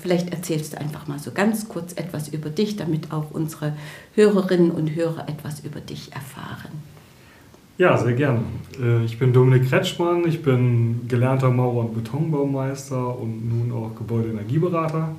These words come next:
Speaker 2: Ähm, und ich habe mich dazu entschieden, durch Profit First, auch durch die Informationen, die ich daraus erlangt habe, äh, vom Bauunternehmen zur Energieberatung zu wechseln.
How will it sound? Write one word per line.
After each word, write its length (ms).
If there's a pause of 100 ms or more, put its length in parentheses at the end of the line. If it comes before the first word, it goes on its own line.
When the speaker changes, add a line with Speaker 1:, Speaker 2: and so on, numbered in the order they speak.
(880)
Speaker 2:
Ähm, 400
und 160
ich 120
habe 220
mich 220
dazu 300
entschieden, 1080 (240)
durch 280
Profit 400
First, 540
auch 400
durch 160
die 100
Informationen, 760
die 140
ich 200
daraus 440
erlangt 480
habe, 420 (800)
äh, 260
vom 380
Bauunternehmen 960
zur 500
Energieberatung 840
zu 160
wechseln. 500